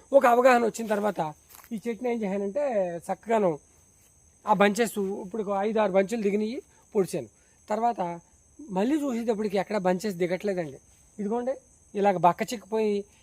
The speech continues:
ఆ, చక్కగాను ఏదో సచ్చడిపోయినట్టు ఇలాగ ఖాళీ అయిపోయింది చెట్టు అంతాను. మరి దీన్ని చూసి మనం పొరపాటున ఇది గే ఏమో,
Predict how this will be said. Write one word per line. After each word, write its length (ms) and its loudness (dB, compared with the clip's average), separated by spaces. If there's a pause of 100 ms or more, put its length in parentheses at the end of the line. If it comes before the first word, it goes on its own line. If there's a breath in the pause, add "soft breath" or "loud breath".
(120 soft breath)
ఆ, 80 6 (340)
చక్కగాను 600 0
ఏదో 300 -2
సచ్చడిపోయినట్టు 880 -8 (320 soft breath)
ఇలాగ 280 2
ఖాళీ 360 4
అయిపోయింది 400 2
చెట్టు 180 -6
అంతాను. 300 -6 (380 soft breath)
మరి 140 10
దీన్ని 240 2
చూసి 180 2
మనం 240 8
పొరపాటున 600 4 (300 soft breath)
ఇది 260 -2
గే 220 12
ఏమో, 300 6